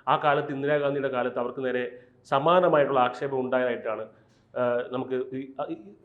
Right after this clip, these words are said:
അത് രണ്ടുമുള്ള സാമ്യതയാണ് നമുക്ക് പെട്ടെന്ന് മൻ-, മനസ്സിൽ വരുന്നത്. കാരണം ഇന്ത്യ വളരെ പവർഫുൾ ആയിട്ടുള്ള ഒരു പൊസിഷനിൽ നിൽക്കുമ്പോൾ തുടർച്ചയായി രാജ്യത്തെ ശക്തമായിട്ടൊരു ഭരണാധികാരി നയിച്ചുകൊണ്ടിരിക്കുമ്പോൾ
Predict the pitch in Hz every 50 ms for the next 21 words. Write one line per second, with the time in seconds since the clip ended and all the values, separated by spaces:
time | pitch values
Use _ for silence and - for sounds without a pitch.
0 | - - 156 170 170 170 165 170 180 165 156 156 151 151 156 143 151 165 180 175
1 | 156 147 135 127 123 123 120 113 113 104 113 107 110 110 110 104 107 110 110 117
2 | 117 117 117 - 123 110 104 101 101 101 101 117 120 135 131 139 151 175 170 190
3 | 175 135 127 131 143 143 160 160 - - - - - 139 131 - 160 175 180 -
4 | 202 185 156 135 131 131 127 131 123 123 120 117 - 113 120 123 120 117 113 120
5 | - - 127 113 - 143 - - 156 139 131 120 117 120 123 127 123 - 143 117
6 | 95 92 92 - - _ _ _ _ _ _ _ - - _ _ _ - 151 160
7 | 185 208 202 - 220 208 165 151 139 139 139 139 - 135 135 131 135 135 147 143
8 | - 143 135 131 127 - - 139 - - - _ - - 180 175 160 151 135 -
9 | 139 139 135 123 120 123 131 131 127 123 123 120 113 117 120 120 123 120 117 120
10 | 127 135 - 156 147 139 127 120 117 113 113 135 127 107 95 85